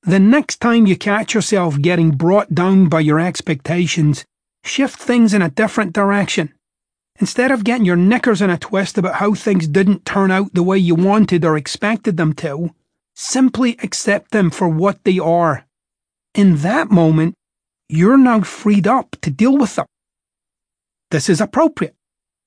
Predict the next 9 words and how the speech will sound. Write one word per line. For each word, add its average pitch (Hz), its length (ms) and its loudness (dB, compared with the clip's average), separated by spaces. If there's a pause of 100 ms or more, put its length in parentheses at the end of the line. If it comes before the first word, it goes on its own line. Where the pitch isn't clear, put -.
(160)
When 208 120 4
you're 196 140 4
having 226 440 2
growing 220 560 4
pains 202 320 0
at 196 80 -2
your 170 120 0
new 185 180 2
job, 190 420 0